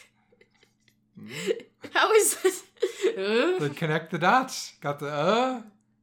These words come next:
Speaker 1: got the Hawaii.
Speaker 2: You're just grasping at straws here.
Speaker 1: Well, I didn't think about it until you started saying, like, "My, uh,"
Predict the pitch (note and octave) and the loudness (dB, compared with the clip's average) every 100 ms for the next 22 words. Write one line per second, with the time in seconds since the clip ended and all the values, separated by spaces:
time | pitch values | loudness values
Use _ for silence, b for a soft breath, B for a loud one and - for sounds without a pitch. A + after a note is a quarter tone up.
0 | - B2+ C3 C3+ C#3+ D#3 G3 A#3 G#3 - | -12 -8 -4 0 6 6 4 -2 -6 -12
1 | _ _ _ _ - A3+ D#4 C#4 - A#3+ | _ _ _ _ -16 -8 -6 -8 -8 -2
2 | C4+ C#4 - B3 A3 - A3 G#3 G3+ - | 0 0 -4 -12 -10 -10 -6 -6 -6 -12
3 | C3+ D#3+ E3+ G3 G3+ G#3+ A3 A3 D3+ C#3 | 0 4 6 4 0 -4 -4 -2 -2 -4
4 | D3 D3+ D#3 D#3+ F3 D3+ C#3 F3 C#3+ B2+ | -6 -6 -4 -6 -6 -6 -6 -8 -10 -8
5 | B2 C3 B2+ - B1+ - | -8 -6 -8 -12 -14 -16